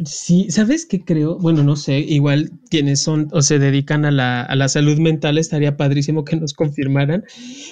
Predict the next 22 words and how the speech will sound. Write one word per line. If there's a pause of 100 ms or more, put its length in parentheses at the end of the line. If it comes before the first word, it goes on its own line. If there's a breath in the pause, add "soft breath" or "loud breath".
(160 loud breath)
pero
sí
esta
parte
de,
de
la,
de
la
pandemia
sí
nos
está
dejando
como
mucho,
mucha
chamba (400 loud breath)
en
el
sentido
de